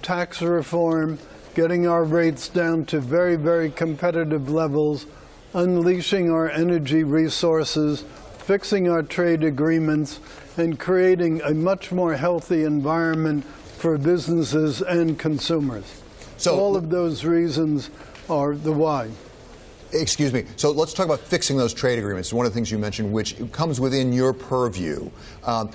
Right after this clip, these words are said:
Speaker 2: to what extent is fixing the trade agreements? You've been very outspoken. You want trade, but you want fair trade. To what extent do tightening up those trade arrangements encourage U S investment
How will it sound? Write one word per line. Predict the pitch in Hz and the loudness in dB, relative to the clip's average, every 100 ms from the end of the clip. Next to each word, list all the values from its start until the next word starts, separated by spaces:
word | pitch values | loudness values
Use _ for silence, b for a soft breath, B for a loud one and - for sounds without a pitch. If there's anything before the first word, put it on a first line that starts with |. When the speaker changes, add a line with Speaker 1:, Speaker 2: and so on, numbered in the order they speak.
| - | -6
Speaker 2:
to | 156 | -2
what | 147 196 | 0 2
extent | 175 - - 139 127 | 0 -2 -2 0 0
is | 110 104 | -2 -4
fixing | - - 190 - 151 | -4 -2 -2 0 -2
the | |
trade | 120 131 | 0 -2
agreements? | 117 107 101 | 0 -4 -2
You've | 139 160 | -4 -2
been | 131 | 0
very | 135 143 | 2 2
outspoken. | 131 - 131 120 117 | 0 0 -2 0 0
You | 120 | 0
want | 131 151 - | 0 0 -2
trade, | - 180 151 110 107 | -2 2 4 2 0
but | 107 123 | -4 -2
you | |
want | 120 117 | -2 -2
fair | - - 156 147 | -6 0 2 2
trade. | - 98 87 82 78 B B | 0 0 0 -2 -8 B B
To | 139 | 0
what | 175 | 0
extent | 220 - 165 139 B B | 0 0 -2 -2 B B
do | 131 | -2
tightening | 117 - - 208 175 175 | -2 -4 -2 -2 0 0
up | 151 - | 0 2
those | 139 127 | 0 0
trade | - 143 139 | 0 0 2
arrangements | 127 110 107 107 101 B B | 2 0 -2 -4 -6 B B
encourage | 135 127 123 - 196 208 190 117 | 0 0 -2 -4 2 4 2 2
U | 135 135 | 2 2
S | 120 117 | 2 0
investment | 107 127 123 110 | 0 0 0 -4